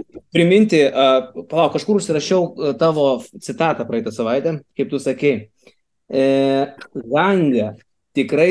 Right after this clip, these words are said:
turėtų sužaisti, net nebejoju jo sėkme. Tada dar buvo, žiūrėk, palauk, kažkuriam čia puslapy. E, mano klausimas. Ai, Kazy, o nenorėtum keisti Papapetru?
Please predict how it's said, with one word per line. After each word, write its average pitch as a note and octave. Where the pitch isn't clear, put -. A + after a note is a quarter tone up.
turėtų D3
sužaisti, D#3
net C3+
nebejoju C3+
jo C3
sėkme. C3
Tada D3+
dar D3
buvo, D3+
žiūrėk, C#3
palauk, C#3
kažkuriam C#3
čia B2+
puslapy. C3
E, -
mano B2+
klausimas. C3+
Ai, D3+
Kazy, E3
o D3
nenorėtum D#3+
keisti F#3
Papapetru? E3